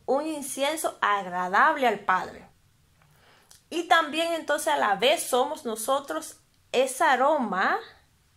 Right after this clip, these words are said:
eh, alrededor de, del mundo. Dice que somos la luz, la sal de la tierra, ¿no? También ese verso. Entonces, ese aroma también se esparce. Nosotros somos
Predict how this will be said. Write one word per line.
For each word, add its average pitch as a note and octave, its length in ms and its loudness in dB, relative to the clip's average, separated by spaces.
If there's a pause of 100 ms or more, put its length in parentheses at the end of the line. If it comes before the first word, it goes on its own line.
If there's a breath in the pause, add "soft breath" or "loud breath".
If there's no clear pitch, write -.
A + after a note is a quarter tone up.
(760)
eh, G#3+ 480 -2
alrededor G#3+ 760 0
de, C4 260 0
del G3 240 -2
mundo. G#3 560 -4
Dice B3+ 260 -4
que C#4 80 -6
somos C4 320 0
la G#3 160 0
luz, B3 360 -6
la G3 120 0
sal A#3 320 -2
de A#3+ 80 -2
la G3 180 -4
tierra, A#3 360 -6
¿no? B3+ 160 -4
También G#3+ 380 -6
ese A3+ 200 -6
verso. C4 340 -4 (360 loud breath)
Entonces, A#3 460 -2 (260 loud breath)
ese B3+ 260 -2
aroma D4+ 360 0
también A#3 360 -4
se C4 140 -6
esparce. B3 840 -2
Nosotros B3 400 -8
somos C4 380 -4